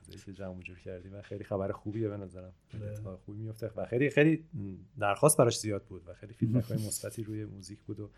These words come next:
Speaker 1: این خیلی خبر خوبیه واقعاً.
Speaker 2: اه.
Speaker 1: تبریک به تو که
Speaker 2: دنیا.
Speaker 1: جنگیدی و انقدرم نتیجه خوبی تونستی بگیری تو اون چیزی که
Speaker 2: دم شما
Speaker 1: علاقه‌مند
Speaker 2: گرم.
Speaker 1: بودی و سال‌هاست داری برخلاف رودخونه <laughs> جریان
Speaker 2: <laughs>
Speaker 1: اصلی کشور و حالا دور و بر جامعه حرکت می‌کنی و بالاخره نتیجه گرفتی.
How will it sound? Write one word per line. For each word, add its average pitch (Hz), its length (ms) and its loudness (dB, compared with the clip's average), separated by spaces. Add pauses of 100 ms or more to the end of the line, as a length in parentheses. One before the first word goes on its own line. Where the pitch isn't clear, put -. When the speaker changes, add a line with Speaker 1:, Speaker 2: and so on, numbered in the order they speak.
(320)
Speaker 1:
این 95 100 -12
خیلی 104 200 -6
خبر 87 320 -8
خوبیه 87 380 -18
واقعاً. 82 300 -14
Speaker 2:
اه. 92 60 -12 (560)
Speaker 1:
تبریک 107 380 2
به 110 80 -2
تو 110 240 -6
که 113 340 -4 (520)
Speaker 2:
دنیا. 107 220 -4
Speaker 1:
جنگیدی 127 600 8
و 151 60 8
انقدرم 135 440 4
نتیجه 117 480 2 (420)
خوبی 110 160 4
تونستی 101 340 0
بگیری 107 300 0
تو 107 120 -6
اون 95 120 -2
چیزی 95 260 -6
که - 140 -4
Speaker 2:
دم 101 260 -2
شما 90 100 -2
Speaker 1:
علاقه‌مند 90 440 2
Speaker 2:
گرم. 104 120 0
Speaker 1:
بودی 107 280 -2
و 101 180 -6
سال‌هاست 92 720 0
داری 98 220 0
برخلاف 98 640 -4
رودخونه 104 840 0 (220)
<laughs> 147 300 12
جریان 117 800 8
Speaker 2:
<laughs> - 200 -16
Speaker 1:
اصلی 113 500 0
کشور 107 500 -2
و 113 40 -2
حالا 107 460 2
دور 107 180 0
و 101 60 0
بر 110 200 2
جامعه 110 380 0
حرکت 110 440 -2
می‌کنی 117 280 0
و 113 40 0
بالاخره 104 340 0
نتیجه 98 340 -4
گرفتی. 98 320 -12